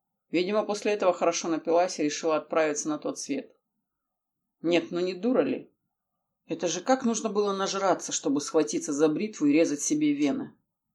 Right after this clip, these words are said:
«Господи, как же хорошо, что ее удалось спасти. Как же хорошо», твердила жена, меря шагами спальню. Викина мама говорит, что она словно почувствовала неладное.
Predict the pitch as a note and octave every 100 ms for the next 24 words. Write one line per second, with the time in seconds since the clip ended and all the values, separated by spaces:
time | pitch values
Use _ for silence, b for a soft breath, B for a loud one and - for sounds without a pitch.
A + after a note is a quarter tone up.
0 | _ _ _ _ _ _ _ _ - F3+
1 | F#3 - D#3 D3 D3+ - _ B3+ A#3+ -
2 | - F3 E3+ G#3 - F3+ E3+ D#3+ D#3 D#3+
3 | D#3+ - - D3+ - D3+ D3 _ _ _
4 | - A3+ A3 - - G3 F#3 - D#3 -
5 | _ - D3+ D3 D3 C#3 C#3+ D3 D#3+ F#3+
6 | E3+ - D3 D3+ D3 - C#3 C3+ C#3+ -
7 | D3 - - - _ _ _ _ _ _
8 | _ _ _ D3 A#3 B3+ A#3+ A3 B3+ A3+
9 | F3+ F#3 G3+ B3 - F3 G3+ G3+ G#3 G3+
10 | - F#3 - G#3 - F3 F3+ G3+ G3 D3+
11 | C3 -